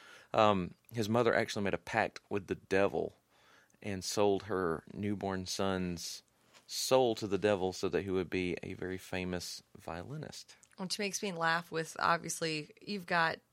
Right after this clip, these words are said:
Speaker 2: some credible sources online and then other ones that are just reaching at bullshit. <laughs> But they're like, "Oh, you know, you could even tell, you know, with his glowing, energied eyes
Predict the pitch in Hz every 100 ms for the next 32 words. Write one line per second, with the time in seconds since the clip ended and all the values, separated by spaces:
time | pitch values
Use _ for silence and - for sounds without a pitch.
0 | - - 277 269 240 214 190 185 190 185
1 | 190 175 180 170 160 156 156 151 - 160
2 | 170 165 151 147 147 147 147 139 - _
3 | - 160 160 - 156 - 147 147 156 -
4 | 139 - 202 - - - - - 233 180
5 | 165 165 175 160 160 175 220 247 226 196
6 | 170 175 185 220 170 151 151 147 147 151
7 | 139 - - - - - _ _ 151 143
8 | 160 196 185 143 147 165 180 147 - 143
9 | - 151 165 147 139 156 143 -